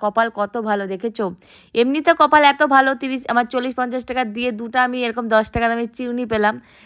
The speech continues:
তারপরে এত পরিমাণে বৃষ্টি নেমে গেছে, বৃষ্টি তো normally হচ্ছিলই,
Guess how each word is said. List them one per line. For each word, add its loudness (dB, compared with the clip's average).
তারপরে 2
এত 0
পরিমাণে 4
বৃষ্টি -4
নেমে -2
গেছে, 2
বৃষ্টি -8
তো 0
normally 2
হচ্ছিলই, 2